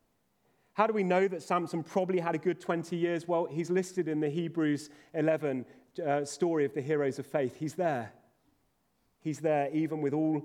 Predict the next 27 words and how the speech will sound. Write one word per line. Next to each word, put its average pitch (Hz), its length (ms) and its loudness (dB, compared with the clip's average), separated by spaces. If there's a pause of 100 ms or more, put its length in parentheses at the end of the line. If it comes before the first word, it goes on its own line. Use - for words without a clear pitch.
of 151 80 -2
his 135 140 -2
brokenness. 123 840 -6 (1300)
Now, 156 80 2
of 151 100 -4
course, 170 220 0
we 160 60 -4
should 180 200 0
say 160 160 0
that 143 160 -4
the 151 80 2
opposite 156 400 -2
is 139 80 -4
also 156 380 0
true, 127 240 -4
shouldn't 156 260 -4
we? 131 120 -2
One 165 340 0 (260)
bad 185 380 0
moment 131 400 -2
can 156 120 -2
also 160 320 0
spend 147 400 -2
us, 131 140 -6
send 143 300 -2
us 131 100 -4
spiraling 139 580 0